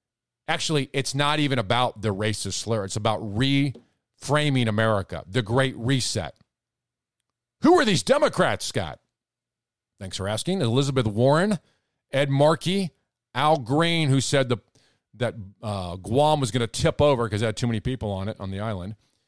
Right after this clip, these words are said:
introduced the bill along with twenty-five co-sponsors, all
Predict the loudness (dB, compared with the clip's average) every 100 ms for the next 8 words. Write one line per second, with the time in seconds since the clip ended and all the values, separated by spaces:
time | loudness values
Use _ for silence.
0 | _ -2 0 4 2 2 -2 0 2 2
1 | 2 0 -4 -4 -4 0 -2 -2 -2 0
2 | 0 -2 -2 -2 -6 0 2 4 2 -2